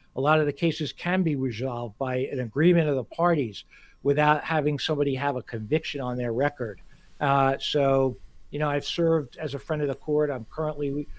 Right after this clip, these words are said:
serving now in one of the jurisdictions, and it's amazing. So if you get served, ask, is there a neutral lawyer, a volunteer lawyer? 'Cause you can't represent both parties, or really either party once you talk to both of them,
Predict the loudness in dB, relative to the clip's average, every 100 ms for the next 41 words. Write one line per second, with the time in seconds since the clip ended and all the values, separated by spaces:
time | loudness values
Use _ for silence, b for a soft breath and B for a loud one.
0 | b -2 2 2 2 0 0 0 -2 -2
1 | -4 -6 -4 -4 -2 -4 -2 0 0 -2
2 | b b b b -2 0 0 0 6 8
3 | 6 4 -6 -4 -2 0 0 -2 b b
4 | -4 0 4 4 4 4 8 8 6 2
5 | -12 -20 _ -4 0 0 0 -8 -2 -2
6 | 2 4 4 2 4 6 4 4 2 2
7 | 4 6 4 2 -4 -2 0 0 -2 -2
8 | 0 0 -2 0 2 2 0 -8 -8 -8
9 | -8 -8 -2 -2 -2 -4 -2 0 0 -2
10 | -14 -8 0 0 0 -2 2 2 0 -6
11 | -12 b b b 2 4 6 6 4 2
12 | 4 4 2 -2 0 0 -2 -6 -6 -8
13 | -8 -2 2 2 0 -4 -4